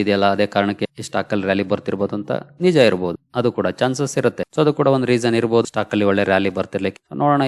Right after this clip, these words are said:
ಎಲ್ಲಿವರೆಗೂ ರ್ಯಾಲಿ ಕಂಟಿನ್ಯೂ ಆಗುತ್ತೆ ಅಂತ. ನೆಕ್ಸ್ಟ್ ಎನ್ ಸಿ ಸಿ ನಲ್ಲೂ ಕೂಡ ಇವತ್ತು ಒಳ್ಳೆ ಪರ್ಫಾರ್ಮೆನ್ಸ್ ಕಂಡು ಬಂದಿದೆ, ಏಳು percent ರ್ಯಾಲಿ ಕಂಡು ಬಂದಿದೆ. ಯಾವುದೇ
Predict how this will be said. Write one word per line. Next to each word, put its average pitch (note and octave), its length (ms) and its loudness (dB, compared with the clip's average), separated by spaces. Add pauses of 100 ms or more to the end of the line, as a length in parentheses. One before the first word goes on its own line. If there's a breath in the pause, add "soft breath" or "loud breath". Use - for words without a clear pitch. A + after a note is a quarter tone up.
ಎಲ್ಲಿವರೆಗೂ B2 360 2 (140)
ರ್ಯಾಲಿ G#2 180 2 (100)
ಕಂಟಿನ್ಯೂ G2+ 360 -2
ಆಗುತ್ತೆ F2+ 280 -4
ಅಂತ. E2+ 80 -12 (200)
ನೆಕ್ಸ್ಟ್ D#3 240 -2
ಎನ್ A#2+ 120 -2
ಸಿ D#3+ 140 2
ಸಿ D#3 120 0
ನಲ್ಲೂ C#3 220 0
ಕೂಡ C3+ 60 2 (100)
ಇವತ್ತು B2 200 0 (200)
ಒಳ್ಳೆ B2+ 200 4
ಪರ್ಫಾರ್ಮೆನ್ಸ್ A2 480 0
ಕಂಡು A2 140 -6
ಬಂದಿದೆ, G#2+ 200 0 (140)
ಏಳು A2 180 2
percent G#2+ 320 -6
ರ್ಯಾಲಿ G2+ 220 2 (120)
ಕಂಡು G2 200 -4
ಬಂದಿದೆ. G2+ 180 -6 (100)
ಯಾವುದೇ - 160 2